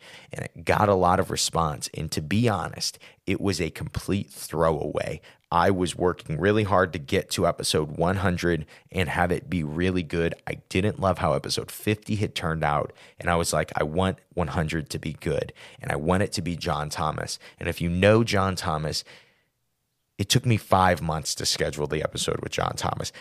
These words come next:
John was supposed to be, like, episode thirty of the show, and he was episode a hundred. Um, but, uh, I got him on, and man, he delivered, and we talked training method, and we talked what people should be doing better.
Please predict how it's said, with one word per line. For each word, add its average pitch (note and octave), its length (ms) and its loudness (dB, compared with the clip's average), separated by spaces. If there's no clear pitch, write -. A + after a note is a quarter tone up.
John B2+ 340 6
was A2+ 140 0
supposed G#2+ 320 4
to - 40 -2
be, F#2+ 120 2
like, F2 180 2
episode E2+ 340 2
thirty D#2+ 680 0
of D2+ 140 -4
the D#2 80 -2
show, - 420 0
and E2 180 -2
he F#2 140 -2
was E2+ 160 2
episode E2 380 0
a - 60 -2
hundred. - 380 -8
Um, F2 520 4
but, F#2 420 4
uh, E2+ 420 2
I F2+ 120 2
got F#2+ 280 6
him F2+ 140 2
on, F2 300 2
and E2 440 -4
man, D#2+ 280 0
he D#2+ 160 -6
delivered, D#2 600 0
and D#2 160 -6
we E2 120 -4
talked - 400 -2
training G#2 340 2
method, D#2+ 300 -4
and A#2 100 -6
we D#3+ 80 -2
talked F2 380 -2
what E2 480 2
people E2+ 320 -4
should D#2+ 260 -2
be D#2 100 -6
doing D2+ 300 -4
better. D#2 320 -2